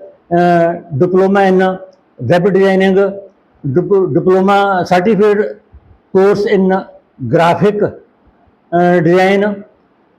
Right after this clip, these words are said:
ਐਨੀਮੇਸ਼ਨ ਤੇ ਮਲਟੀਮੀਡੀਆ, ਡਿਜੀਟਲ ਮਾਰਕੀਟਿੰਗ, ਸਾਈਬਰ ਸਿਕਿਉਰਿਟੀ, ਆਰਟੀਫਿਸ਼ੀਅਲ ਇੰਟੈਲੀਜੈਂਸ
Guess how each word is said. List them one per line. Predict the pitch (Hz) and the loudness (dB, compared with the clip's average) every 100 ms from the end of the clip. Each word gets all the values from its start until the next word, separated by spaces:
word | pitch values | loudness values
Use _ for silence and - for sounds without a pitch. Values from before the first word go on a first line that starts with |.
| _ _ _ - | _ _ _ -2
ਐਨੀਮੇਸ਼ਨ | 202 226 214 202 196 202 147 - - | 0 2 2 2 2 0 -2 -8 -6
ਤੇ | - | -2
ਮਲਟੀਮੀਡੀਆ, | 180 175 175 208 202 208 220 214 208 208 - - _ _ - | 2 2 2 0 2 2 2 2 0 -4 -12 -20 _ _ -12
ਡਿਜੀਟਲ | 143 123 202 220 226 214 214 208 - | -6 0 0 2 2 2 0 -2 -2
ਮਾਰਕੀਟਿੰਗ, | 170 170 202 185 196 196 202 202 - _ _ - | 0 0 0 0 2 2 0 -4 -16 _ _ -20
ਸਾਈਬਰ | - 170 180 208 | -4 0 2 2
ਸਿਕਿਉਰਿਟੀ, | 175 208 208 202 208 202 202 - _ _ _ | 0 0 0 2 0 0 -6 -14 _ _ _
ਆਰਟੀਫਿਸ਼ੀਅਲ | 170 185 185 202 185 190 | 0 2 0 0 2 2
ਇੰਟੈਲੀਜੈਂਸ | 185 180 175 180 185 151 | 0 0 2 2 0 0